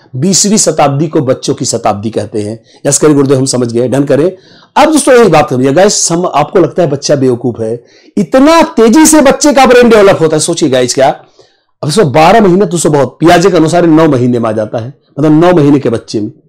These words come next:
गर्भ की अवस्था नहीं कर रहा हूं, बच-, पैदा होने के बाद के नौवीं, नौवां महीना। सोचिए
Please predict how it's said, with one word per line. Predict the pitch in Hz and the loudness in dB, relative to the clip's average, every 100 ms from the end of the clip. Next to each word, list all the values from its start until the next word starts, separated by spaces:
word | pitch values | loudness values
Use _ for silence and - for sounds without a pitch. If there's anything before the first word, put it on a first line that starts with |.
| _ - | _ -8
गर्भ | 127 170 156 | -2 -2 2
की | |
अवस्था | 156 151 170 | 0 2 0
नहीं | 147 | 0
कर | 139 | 0
रहा | 135 | 0
हूं, | 160 | 0
बच-, | 135 123 | -4 -4
पैदा | 175 151 | -4 -2
होने | 131 131 | 0 -2
के | 135 | -2
बाद | 123 120 | -4 -4
के | 135 | -4
नौवीं, | 120 113 117 117 _ _ - | -4 -4 -6 -8 _ _ -4
नौवां | 135 131 | -2 -2
महीना। | 110 110 117 | -4 -8 -8
सोचिए | 123 - 95 | -8 -8 -14